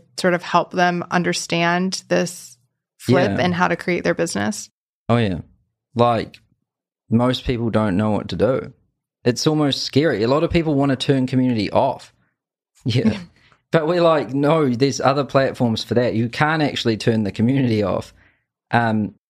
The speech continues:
Speaker 2: so, yeah, that's the biggest problem I'd say we have at the moment. However,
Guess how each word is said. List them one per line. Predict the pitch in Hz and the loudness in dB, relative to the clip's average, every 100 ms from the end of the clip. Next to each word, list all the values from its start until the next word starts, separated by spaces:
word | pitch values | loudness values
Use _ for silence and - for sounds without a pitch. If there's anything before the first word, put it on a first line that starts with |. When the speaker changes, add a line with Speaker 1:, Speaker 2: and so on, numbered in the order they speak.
| _ _ _ _ _ | _ _ _ _ _
Speaker 2:
so, | - 165 | -4 0
yeah, | 185 156 | 2 4
that's | 147 165 - - - | 4 2 0 -8 0
the | 170 | 0
biggest | 127 110 _ 143 147 143 - | 0 -14 _ 0 2 -2 -4
problem | - 120 127 135 | -2 0 2 0
I'd | 127 113 | 0 0
say | - 117 113 | 0 2 2
we | 113 | 0
have | 107 110 107 | 0 0 0
at | 113 | -2
the | 110 | 0
moment. | 107 120 165 - _ _ _ _ _ _ _ _ _ | 0 0 -2 -6 _ _ _ _ _ _ _ _ _
However, | - 147 160 156 139 127 | -2 0 0 0 2 0